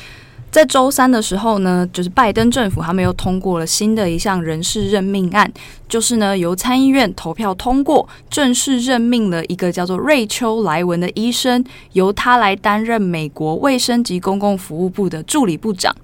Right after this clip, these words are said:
那这个助理部长呢，在他的上面还有副部长跟部长，也就是说，瑞秋莱文他将会成为美国的公共医疗决策中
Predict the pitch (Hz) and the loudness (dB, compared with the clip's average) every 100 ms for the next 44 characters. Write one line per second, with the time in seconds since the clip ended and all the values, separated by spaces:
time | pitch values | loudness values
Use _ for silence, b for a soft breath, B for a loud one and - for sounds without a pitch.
0 | B B B B 240 233 254 233 339 247 | B B B B 0 2 2 0 2 0
1 | 185 269 226 160 156 165 175 - - 196 | 0 0 0 -2 -2 -2 -2 -4 -2 -2
2 | 196 202 202 - 269 240 247 208 - 180 | -2 -6 -4 2 2 4 2 0 -2 -2
3 | 170 - 269 277 269 - - - 208 208 | -2 -4 -4 -2 0 0 -4 -4 -2 0
4 | 208 247 - - B B B - 185 269 | 0 -2 -2 -4 B B B 0 2 2
5 | 302 285 285 269 277 269 254 247 254 190 | -2 -2 0 0 0 0 0 0 0 2
6 | 196 190 180 175 196 190 196 202 190 175 | 2 2 0 -2 -4 -2 0 0 -2 -6
7 | 165 165 175 175 160 160 165 196 - 247 | -4 -4 -2 -2 -2 -4 2 2 2 2
8 | 269 294 254 254 202 185 185 175 180 247 | 4 4 4 4 4 2 0 -4 -2 -2
9 | 214 220 | 0 -2